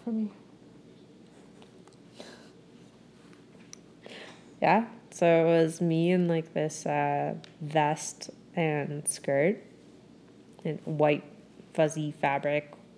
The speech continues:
and, you know, I, I threaded L E D through it with tights and the boots, right? It's black and white boots, and you in the same type of black and white boots with a vest and the, the, the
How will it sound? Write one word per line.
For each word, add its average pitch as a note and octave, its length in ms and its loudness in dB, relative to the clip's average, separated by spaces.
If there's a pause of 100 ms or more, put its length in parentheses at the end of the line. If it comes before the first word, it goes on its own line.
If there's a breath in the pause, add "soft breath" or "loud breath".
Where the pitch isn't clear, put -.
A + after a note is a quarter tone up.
(100)
and, D3 520 -4 (160)
you D3+ 80 -6
know, C#3+ 120 -6
I, - 280 -6
I G#3+ 360 -10
threaded D3+ 320 -2
L D#3+ 160 2
E D#3 60 0
D D3+ 180 -6
through D3+ 240 -2
it D#3 260 -2 (500 loud breath)
with C#3+ 540 -4
tights - 500 -4
and D3+ 400 -6 (760)
the - 40 -6
boots, D#3 600 -6 (440)
right? E3 220 -6
It's - 220 -20
black - 340 -4
and D#3+ 80 0
white D#3 120 -2
boots, - 360 -4
and D#3 280 -4
you D3 100 -2
in D3+ 120 -4
the D3+ 80 -8 (320)
same D#3+ 260 -2
type D#3 160 -2
of D3+ 120 -6
black C#3+ 240 -8
and D#3 80 -2
white D3 160 -6
boots D3 340 -4
with D#3 200 -6 (840 loud breath)
a F#3 60 0
vest - 500 -4
and E3+ 260 -4
the, E3+ 380 -6 (160)
the, F3+ 100 -2 (520)
the E3 260 -4